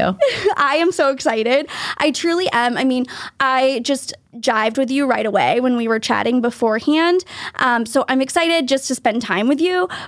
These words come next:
But also, like I said, this is something we haven't covered before. It's something that's so important. And you are so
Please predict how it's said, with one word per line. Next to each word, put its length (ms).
But 220
also, 680
like 240
I 60
said, 240
this 180
is 120
something 260
we 100
haven't 260
covered 320
before. 540
It's 140
something 300
that's 200
so 240
important. 580
And 300
you 380
are 520
so 640